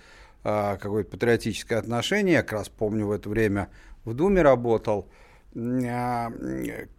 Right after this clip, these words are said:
к-, конечно, он уже вызывал двойственные чувства. А, с одной стороны, а,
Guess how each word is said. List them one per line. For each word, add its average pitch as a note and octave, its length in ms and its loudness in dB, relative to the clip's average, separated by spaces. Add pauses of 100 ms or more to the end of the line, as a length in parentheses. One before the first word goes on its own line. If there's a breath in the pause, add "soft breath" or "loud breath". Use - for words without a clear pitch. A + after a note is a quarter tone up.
(120)
к-, - 220 -10
конечно, F#3+ 440 2
он G#3+ 120 4
уже F3+ 200 4
вызывал E3+ 520 6
двойственные A#2+ 680 4
чувства. - 600 -14 (460 soft breath)
А, A2 600 -2
с - 120 -4
одной F3+ 360 6
стороны, B2 840 4
а, G#2+ 640 -6